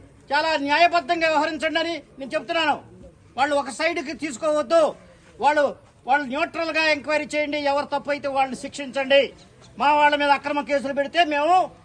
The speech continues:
ఊరుకునే ప్రసక్తే లేదు. కాబట్టి అక్రమ కేసులు మానేయండి, మరి నేరం చేసిన వాళ్ళ మీద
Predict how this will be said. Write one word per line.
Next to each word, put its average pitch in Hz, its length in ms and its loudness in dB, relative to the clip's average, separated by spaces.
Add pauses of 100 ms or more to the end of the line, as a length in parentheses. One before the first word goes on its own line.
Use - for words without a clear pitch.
(180)
ఊరుకునే 302 320 -4
ప్రసక్తే 302 540 2
లేదు. 311 480 4 (360)
కాబట్టి 294 220 0
అక్రమ 302 280 -4
కేసులు 302 360 -2
మానేయండి, 294 680 2 (720)
మరి 262 180 -2
నేరం 330 280 2
చేసిన 285 320 -6
వాళ్ళ 294 240 0
మీద 285 140 -4